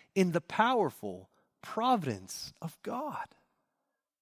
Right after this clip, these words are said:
And church, there, there are some hard situations. There are some areas of sin that we encounter, both our sin and sin against us, that need a healthy dose of the providence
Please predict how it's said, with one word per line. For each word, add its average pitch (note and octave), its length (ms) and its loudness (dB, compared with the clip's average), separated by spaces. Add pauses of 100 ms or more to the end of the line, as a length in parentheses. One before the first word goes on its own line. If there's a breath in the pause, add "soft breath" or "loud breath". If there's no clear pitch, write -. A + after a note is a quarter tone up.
(720)
And G3 100 2
church, C#4+ 300 4
there, A#3 240 8
there C4 280 10
are G3+ 140 12
some D3 340 0
hard A3+ 440 8
situations. G3+ 1000 0 (300 soft breath)
There A3 240 12
are A3 180 10
some F3 320 2 (240 soft breath)
areas G#3+ 460 10
of E3 220 4
sin G#3 540 2 (180 soft breath)
that F3+ 200 6
we G3 300 4
encounter, F#3 640 4
both D#3+ 280 2
our G#3+ 300 8
sin G#3+ 380 4
and D3+ 280 2
sin G3+ 280 2
against F#3 520 4
us, G#3 360 2 (460 loud breath)
that F#3+ 280 12
need A3 380 8
a F3+ 180 10
healthy G3+ 520 4
dose E3+ 440 6
of C#3 240 2
the B2+ 120 6
providence A#2 1040 2